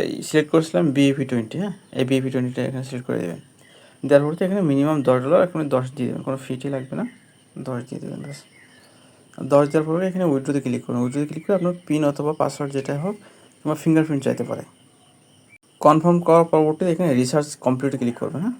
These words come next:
রিচার্জ কমপ্লিটে ক্লিক করলে আপনার এখানে, এইখানে আপনার এই যে দশ ডলার ডিপোজিট হয়ে যাবে। আচ্ছা, এবার একটা কাজ করবেন হচ্ছে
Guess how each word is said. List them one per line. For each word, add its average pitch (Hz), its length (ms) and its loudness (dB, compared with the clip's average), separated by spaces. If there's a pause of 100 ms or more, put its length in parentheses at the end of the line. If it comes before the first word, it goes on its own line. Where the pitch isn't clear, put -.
(380)
রিচার্জ 143 180 -6
কমপ্লিটে 143 300 -2
ক্লিক 160 260 -4
করলে - 160 2 (120)
আপনার - 180 -6 (100)
এখানে, 139 360 -4 (2250)
এইখানে 135 360 -6 (140)
আপনার - 300 -8 (840)
এই 139 120 -4
যে 131 120 -10 (360)
দশ 139 240 6
ডলার 151 260 -2
ডিপোজিট 131 380 -2
হয়ে 123 80 -2
যাবে। 117 220 -4 (800)
আচ্ছা, 123 220 -8 (100)
এবার 180 260 4
একটা 180 140 0
কাজ 170 180 0
করবেন 165 360 0
হচ্ছে 160 220 -6